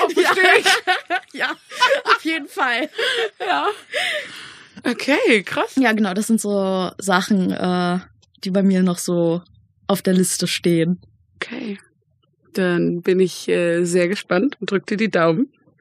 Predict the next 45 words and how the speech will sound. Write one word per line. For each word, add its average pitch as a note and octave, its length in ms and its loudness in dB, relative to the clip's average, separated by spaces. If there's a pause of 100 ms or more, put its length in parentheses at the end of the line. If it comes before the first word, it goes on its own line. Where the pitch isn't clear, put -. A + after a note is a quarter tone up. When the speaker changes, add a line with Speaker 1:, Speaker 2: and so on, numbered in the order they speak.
Speaker 1:
Ja, G3+ 220 0 (180)
danke F#3+ 160 2
Speaker 2:
dass - 120 -4
du A3 80 2
Speaker 1:
schön. G3 60 -4
Speaker 2:
da G3 200 2 (280)
noch G3+ 160 0 (280)
viele C#4 300 2
schöne A#3 300 0
Erlebnisse F#3+ 540 0
vor D3+ 200 -2
dir D#3 120 2
Speaker 1:
Ja, A3+ 160 6
Speaker 2:
hast. G3 80 4
Speaker 1:
ich A3 80 -4
denk, A3 180 2
man G#3 160 0
kann G3+ 240 -2
auch F#3+ 220 -6
sagen, F#3+ 300 -2
einfach F#3+ 380 -4
für - 160 -6
jemanden, F#3+ 540 0 (560)
der G3+ 140 4
in G3+ 80 6
der G3 80 4
Szene G3+ 300 2
ist F#3 120 -4
und - 160 -4
auch F3+ 160 0
vielleicht F3+ 240 -2
einfach F3 200 -4
schon F#3 260 0
viel F#3+ 240 2
erlebt F3 340 0
hat, F#3 160 0
es E3+ 100 -4
gibt - 200 -8
einfach E3 180 -2
in F3+ 80 2
dem E3+ 140 0
Bereich E3 300 -4
so F#3+ 280 0
viel, F3+ 800 0 (680)
äh, E3+ 640 2